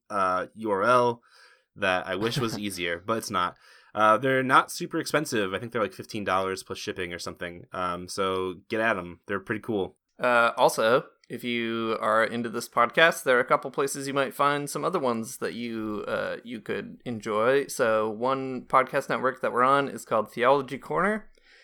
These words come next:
Speaker 2: and they have all kinds of blogs and, and other podcasts like Friendly Anarchism, for example, a good Quaker Lefty podcast that we're really into. Um, and you can also find us on another podcast network called Critical Mediations.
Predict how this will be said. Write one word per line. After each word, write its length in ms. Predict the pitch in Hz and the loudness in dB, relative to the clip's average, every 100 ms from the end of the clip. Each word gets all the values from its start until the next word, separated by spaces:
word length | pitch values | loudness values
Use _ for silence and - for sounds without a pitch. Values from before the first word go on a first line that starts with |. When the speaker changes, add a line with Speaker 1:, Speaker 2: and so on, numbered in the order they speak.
| _ _ | _ _
Speaker 2:
and 280 | 110 104 101 | -6 -4 -2
they 400 | 107 113 110 101 | -2 0 -2 -2
have 240 | 123 107 | -4 -2
all 140 | 107 113 | -2 0
kinds 260 | 131 117 | 0 -2
of 60 | 104 | 2
blogs 540 | 131 147 139 131 123 | 8 10 10 6 0
and, 200 | 120 104 | -4 -4
and 120 | 107 | -4
other 180 | 113 135 | -2 0
podcasts 800 | 127 123 120 127 113 - - - | 4 4 4 2 2 0 -6 -10
like 240 | 101 98 | -8 -10
Friendly 360 | - 123 107 113 | -4 -2 0 0
Anarchism, 500 | 160 160 160 139 139 | 0 -2 -6 -6 -6
for 120 | 135 | -4
example, 560 | 135 135 127 127 127 120 | -4 -2 -2 2 2 2
a 40 | |
good 300 | 110 120 113 | -2 -4 -6
Quaker 300 | - 120 117 | -4 -4 -2
Lefty 280 | 113 131 143 | 0 0 0
podcast 540 | 131 123 120 123 123 - | -2 -2 2 0 0 -2
that 140 | 110 | -2
we're 380 | 117 117 117 113 | 0 2 2 0
really 280 | - 127 123 | -4 -4 -2
into. 480 | 120 - 127 113 123 - - - - | -4 -4 -2 -2 -6 -12 -20 -20 -2
Um, 320 | 120 113 110 | 2 2 0
and 120 | 131 135 | -2 -2
you 60 | |
can 120 | 139 | 2
also 360 | 180 - 165 156 | 2 6 6 4
find 300 | - 139 135 | 4 2 2
us 180 | 131 - | -2 -2
on 320 | 123 127 123 | 0 0 0
another 240 | 117 156 | 0 0
podcast 460 | 147 139 120 123 117 | 2 2 2 -2 -2
network 460 | 117 117 113 - - | -2 -2 -4 -4 -2
called 420 | 113 104 101 - | 0 0 -2 -6
Critical 400 | 151 120 - 113 | -6 -4 -4 -6
Mediations. 880 | 117 113 110 113 - 107 95 98 | -6 -6 -4 -6 -6 -6 -6 -10